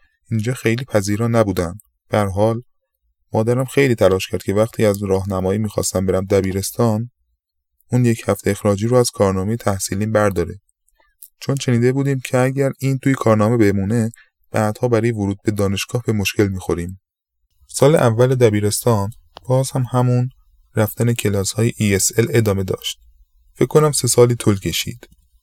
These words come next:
ولی خب بهتر و بهتر داشتم می‌شدم. دیگه کلاس‌ها کمتر ای اس ال طور بود. بیشتر از هفتاد درصد کلاس‌ها، کلاس‌هایی بود که با دانش آموزهای معمولی می‌رفتیم.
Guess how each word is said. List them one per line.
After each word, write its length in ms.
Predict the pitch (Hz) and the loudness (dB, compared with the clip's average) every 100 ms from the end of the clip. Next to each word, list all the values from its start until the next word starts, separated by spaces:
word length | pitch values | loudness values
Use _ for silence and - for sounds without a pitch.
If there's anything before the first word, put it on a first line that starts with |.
| - | -2
ولی 160 | 113 113 | 0 2
خب 200 | - 117 | -2 0
بهتر 340 | 113 107 123 | 2 2 2
و 60 | 117 | 4
بهتر 300 | 110 98 107 | 4 4 2
داشتم 380 | 98 95 - 95 | 2 -2 -4 -4
می‌شدم. 440 | 95 101 95 101 - _ _ _ _ _ _ _ _ _ | -4 -6 -6 -10 -18 _ _ _ _ _ _ _ _ _
دیگه 220 | - 104 117 | -4 -2 0
کلاس‌ها 640 | - 110 104 - 113 120 - _ _ - | 2 2 0 0 2 0 -4 _ _ -2
کمتر 400 | 127 123 135 135 - | 2 2 2 0 2
ای 160 | 117 | 4
اس 200 | 104 - | 4 2
ال 60 | 104 | 0
طور 300 | - 98 90 | 0 -2 -2
بود. 300 | 90 - - _ _ _ _ _ _ _ | -6 -12 -18 _ _ _ _ _ _ _
بیشتر 320 | 107 98 - 117 | -4 -2 0 2
از 120 | - | 0
هفتاد 340 | 113 - 120 | -4 2 2
درصد 420 | 117 107 - 113 | 2 -2 0 0
کلاس‌ها، 680 | 117 - 101 98 - 117 110 - _ _ - - | 0 2 0 0 0 0 0 -8 _ _ -18 2
کلاس‌هایی 500 | 117 113 - 123 127 | 4 4 4 2 2
بود 200 | 131 - | 0 -2
که 120 | 123 | 0
با 120 | 120 | 2
دانش 420 | 107 104 101 98 | 2 0 0 -2
آموزهای 360 | 101 101 - 123 | -4 -2 0 2
معمولی 420 | 120 104 95 101 | 2 2 2 0
می‌رفتیم. 480 | 98 90 - - | 0 -2 -4 -8